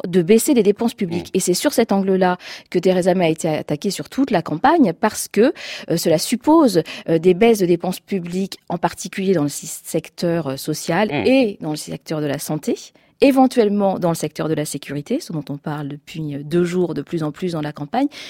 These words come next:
Speaker 1: Et donc effectivement, cette question de la baisse des dépenses publiques nécessaires pour ramener les dé-, les, les déficits à l'équilibre se posera.
Speaker 2: Mm.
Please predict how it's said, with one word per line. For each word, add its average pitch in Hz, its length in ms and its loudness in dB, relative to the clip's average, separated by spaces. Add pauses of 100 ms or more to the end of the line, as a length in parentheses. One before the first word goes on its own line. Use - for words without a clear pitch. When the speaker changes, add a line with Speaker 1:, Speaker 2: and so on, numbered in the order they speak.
(120)
Speaker 1:
Et 175 60 -2
donc 180 160 -2
effectivement, 185 640 -2 (240)
cette - 180 -4
question 247 340 2
de 185 100 0
la 151 140 0
baisse 233 240 6
des 220 60 6
dépenses 185 280 2
publiques 190 300 -8
nécessaires 190 500 0
pour 170 200 -6
ramener 185 340 2
les 160 100 0
dé-, 156 220 -2
les, 147 300 -4
les 143 200 -4
déficits 165 340 -8
à 147 40 2
l'équilibre 190 460 -2
se - 160 -2
posera. 180 460 -2
Speaker 2:
Mm. 107 40 -10